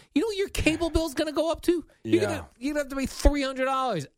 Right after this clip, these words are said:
Speaker 1: to, to have
Speaker 2: I
Speaker 1: E S P N or Fox on your t-, cable.
Speaker 2: I do know
Speaker 1: Stupid.
Speaker 2: that they have a ton of programming.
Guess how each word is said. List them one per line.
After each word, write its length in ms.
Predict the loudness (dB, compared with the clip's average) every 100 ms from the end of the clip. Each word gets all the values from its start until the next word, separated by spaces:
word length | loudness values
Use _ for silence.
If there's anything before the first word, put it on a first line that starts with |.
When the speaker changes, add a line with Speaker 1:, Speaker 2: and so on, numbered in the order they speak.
| _ -12
Speaker 1:
to, 260 | -2 0 0
to 300 | -4 0 0 4
have 160 | 2
Speaker 2:
I 140 | 4 0
Speaker 1:
E 40 |
S 100 | -2
P 220 | -4 -4
N 160 | -2 -2
or 240 | -2 -2
Fox 440 | 0 0 0 -6 -4
on 220 | -2 -2
your 220 | -2 -4
t-, 180 | -8 -20
cable. 380 | -10 -6 -6 -4
Speaker 2:
I 140 | -2 -2
do 420 | -4 -2 0 2
know 460 | 2 2 2 0 -2
Speaker 1:
Stupid. 680 | -8 -14 -10 -8 -6 -4 -2
Speaker 2:
that 180 | -2 0
they 160 | -2
have 320 | 0 0 0
a 80 | -4
ton 240 | -2 2 2
of 140 | 2
programming. 720 | 2 2 2 0 -2 -4 -6